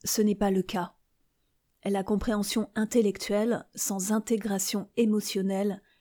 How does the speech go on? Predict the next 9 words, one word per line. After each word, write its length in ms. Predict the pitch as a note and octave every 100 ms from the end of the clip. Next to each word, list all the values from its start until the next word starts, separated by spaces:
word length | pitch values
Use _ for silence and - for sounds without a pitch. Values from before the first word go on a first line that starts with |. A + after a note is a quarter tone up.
| _
est 180 | G3+ G3
insuffisante. 920 | G3 F#3 G3+ - F#3+ F3+ D3+ - - _ _ _ _ _ _ _
Or, 400 | G3+ A3 A3 G3+ - _ _ _
l'appropriation 1040 | G#3 A3 A#3 B3+ A3+ - A#3+ G3 - G3 -
émotionnelle 760 | A#3 A#3+ A#3 - G#3 G#3 A3+ F#3+
de 80 |
sa 160 | F3+ F3+
propre 360 | - G#3+ - F3+
valeur 580 | F#3 G3 F#3 G#3+ G3+